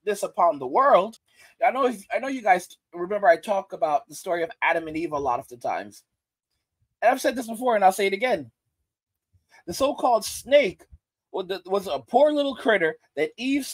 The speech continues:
saw and blamed for her transgressions. And when God said that he cursed the snake to stay on its, and slither all the rest of its life, that's absolute nonsense. In reality,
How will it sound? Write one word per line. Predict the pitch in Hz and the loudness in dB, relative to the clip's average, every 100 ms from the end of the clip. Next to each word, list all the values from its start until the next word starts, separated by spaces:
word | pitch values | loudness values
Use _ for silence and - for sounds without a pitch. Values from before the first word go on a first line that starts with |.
| - | -8
saw | - 196 165 131 _ _ _ 185 | 2 4 4 0 _ _ _ -4
and | 160 147 | -4 -4
blamed | 156 226 196 139 120 - _ _ _ _ _ _ | 2 4 2 -4 -12 -18 _ _ _ _ _ _
for | 180 | 2
her | 190 | 2
transgressions. | 190 220 185 170 180 165 - 127 110 - _ _ _ _ _ _ _ _ _ _ _ _ | 2 0 -2 -2 6 6 4 -10 -14 -20 _ _ _ _ _ _ _ _ _ _ _ _
And | 160 165 | -4 -2
when | 175 170 | -4 -4
God | 156 233 247 | 0 0 0
said | 226 196 | -4 -4
that | 180 | -8
he | 147 | -8
cursed | - 190 208 170 | 0 0 0 -10
the | |
snake | - 202 196 - | -6 -6 -6 -8
to | 156 | -10
stay | 202 190 | -4 0
on | 180 | 0
its, | 156 - _ _ _ - | -4 -12 _ _ _ -8
and | 135 | -8
slither | - 196 196 196 185 | -6 -6 -2 2 4
all | 185 190 175 - _ _ - | 4 2 -4 -16 _ _ 0
the | |
rest | 180 202 190 | 0 0 -4
of | 180 | -12
its | - 185 | -12 0
life, | 214 247 - _ _ | 2 2 -4 _ _
that's | 202 208 | 0 2
absolute | 240 214 - 208 196 | 2 0 -2 -6 -2
nonsense. | 208 247 226 165 - _ | -2 -2 -2 -6 -8 _
In | 151 170 | -6 2
reality, | 233 262 233 165 | 4 4 0 -4